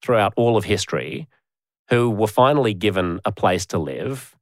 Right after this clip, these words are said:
And we can quibble about how unjust it was what they did to the other people who were living there. It's a pretty raw deal if your ancestors were living there.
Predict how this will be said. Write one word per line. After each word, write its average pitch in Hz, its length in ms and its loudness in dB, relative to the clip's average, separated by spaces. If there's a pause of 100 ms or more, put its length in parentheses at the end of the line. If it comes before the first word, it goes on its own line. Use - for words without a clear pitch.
(140)
And 175 140 2
we 247 120 0
can 254 180 0
quibble 139 400 2
about 101 340 2 (380)
how 110 380 0
unjust 101 600 2
it 107 100 0
was 98 500 0
what 101 200 -2
they 95 120 2
did 92 260 -2
to 101 80 -2
the 95 120 2
other 101 180 2
people 92 300 -2
who 92 80 -2
were 82 100 -4
living 104 320 0
there. 80 160 -2
It's 127 120 -2
a - 40 -4
pretty 139 180 -2
raw 101 440 2
deal 95 460 -2
if 101 140 -4
your 98 120 4
ancestors 92 580 -2
were 95 80 0
living 95 280 2
there. 101 260 -4